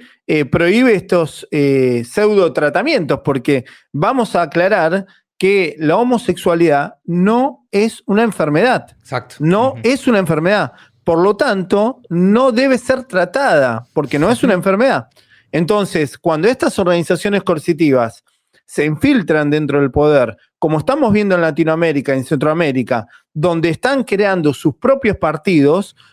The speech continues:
Speaker 1: porque a diferencia de hace veinte años atrás, cuando ellos, a través de la trata de personas y de estas mafias criminales, eh, financiaban campañas políticas de terceros, se dieron cuenta que,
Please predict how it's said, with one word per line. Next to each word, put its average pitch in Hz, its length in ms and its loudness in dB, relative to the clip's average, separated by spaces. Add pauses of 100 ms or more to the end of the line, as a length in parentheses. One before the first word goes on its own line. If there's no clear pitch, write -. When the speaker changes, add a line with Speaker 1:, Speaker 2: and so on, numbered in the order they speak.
(100)
Speaker 1:
porque 170 240 -2
a 170 40 0
diferencia 220 560 0
de 208 60 2
hace 208 200 -2
veinte 220 280 0
años 208 260 -2
atrás, 160 540 -2 (240)
cuando 160 280 0
ellos, 214 540 -2
a 156 120 -2
través 185 300 0
de 180 140 2
la 151 160 0
trata 208 300 0
de 185 60 2
personas 151 680 -2 (260)
y 160 120 0
de 165 160 4
estas 196 480 -2
mafias 185 380 -2
criminales, 170 840 -2 (420)
eh, 156 460 -2
financiaban 170 800 0
campañas 175 500 -2
políticas 165 720 0
de 135 160 2
terceros, 160 760 -2 (380)
se - 180 -4
dieron 339 240 4
cuenta 233 480 0
que, 151 260 -2